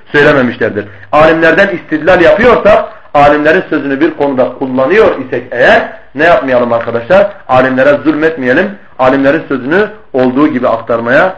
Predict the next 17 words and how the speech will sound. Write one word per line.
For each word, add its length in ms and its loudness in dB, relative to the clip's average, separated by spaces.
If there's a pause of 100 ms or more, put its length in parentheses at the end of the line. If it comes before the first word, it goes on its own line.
(180)
çalışalım. 420 -2 (1120)
Yine 180 2
aynı 260 4
şekilde 340 0 (300)
bu 200 2
la 140 6
ilahe 320 4
illallah'ın 460 0 (120)
şartlarından 680 0
bir 180 -4
tanesi, 580 0 (460)
bazı 680 2
insanların 560 2
zannettiği 480 0
gibi 220 0
her 380 2
söyleyen 640 2